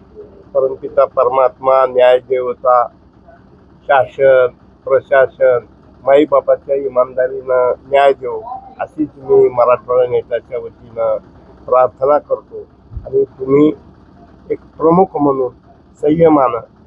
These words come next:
कारण माणसाला चीड येते, राग येते, पण मी बघितलं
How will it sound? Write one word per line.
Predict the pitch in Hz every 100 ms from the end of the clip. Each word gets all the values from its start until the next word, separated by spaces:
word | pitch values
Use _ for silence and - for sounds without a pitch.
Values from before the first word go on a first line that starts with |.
| - -
कारण | 131 143 147 151 151 151 - - -
माणसाला | 131 139 135 151 151
चीड | - 175 170
येते, | 160 147 - 139 139
राग | 131 151 151
येते, | 139 131 135
पण | -
मी | 135 143
बघितलं | 135 143 160 - 156